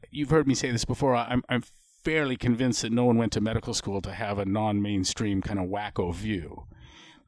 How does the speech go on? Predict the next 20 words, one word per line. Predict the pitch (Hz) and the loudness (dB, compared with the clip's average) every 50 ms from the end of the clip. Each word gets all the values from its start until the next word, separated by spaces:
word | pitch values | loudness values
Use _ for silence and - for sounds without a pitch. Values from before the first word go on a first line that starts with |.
| _ _ - | _ _ -4
And | 107 104 104 | -2 -2 -2
a | 110 | -2
lot | 110 120 135 156 185 220 220 | -2 -2 0 2 4 4 6
of | 196 139 - - 131 | 4 4 2 0 -2
the | 127 113 | -2 -2
discomfort | 110 - - 151 - - - - 202 220 208 - - 143 123 110 - | -2 0 0 0 0 0 0 2 4 4 4 4 2 2 0 0 0
of, | - 117 107 107 101 - - - _ - | 0 2 2 2 0 -2 -8 -16 _ -2
of | 117 110 101 98 - - | 0 0 0 -2 -2 -2
being | 214 240 247 226 170 117 113 104 - - - _ _ _ | 0 2 4 4 4 4 4 2 0 -6 -16 _ _ _
ahead | - 117 - - - 185 214 196 | -8 -6 -4 0 2 4 4 4
of, | 156 123 107 113 98 - - | 4 2 0 -4 -8 -4 0
of, | 123 113 110 98 - - | 0 0 0 0 -2 -4
see, | - - 151 139 | -2 -2 -2 0
the, | - 147 135 - | 0 0 -2 -2
the, | 143 139 - | -4 -6 -2
you | 151 156 | 2 2
know, | 160 - - - - - _ - | 2 2 0 -6 -20 -8 _ 0
the | 156 | 2
CrossFitting | - 175 180 220 233 - 156 151 123 117 | 4 6 6 6 6 4 4 4 4 4
doctors, | 147 185 214 - - - 214 - - | 4 4 2 2 0 -2 -2 -4 -6